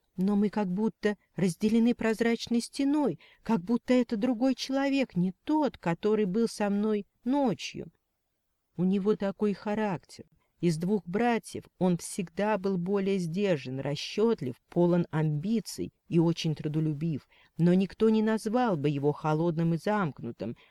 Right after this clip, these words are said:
В обществе близких людей он открыт. «Это верный друг, на которого можно положиться», проговорила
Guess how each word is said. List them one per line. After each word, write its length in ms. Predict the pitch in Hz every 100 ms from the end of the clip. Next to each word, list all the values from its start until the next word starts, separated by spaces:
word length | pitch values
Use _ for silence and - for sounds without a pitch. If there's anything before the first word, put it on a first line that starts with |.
| -
В 100 | 143
обществе 520 | 165 - 165 - -
близких 580 | 151 165 175 - 165 -
людей 480 | 170 151 147 180 -
он 220 | 151 160
открыт. 520 | 156 - - 175 190 - - _ -
«Это 280 | 160 170 175
верный 480 | 175 208 196 202
друг, 400 | 196 220 254 170 - _ -
на 180 | 156 165
которого 520 | 170 - 208 190 185
можно 380 | 190 196 175 180
положиться», 800 | 190 190 202 247 233 - - 131 -
проговорила 640 | 139 131 139 143 147 143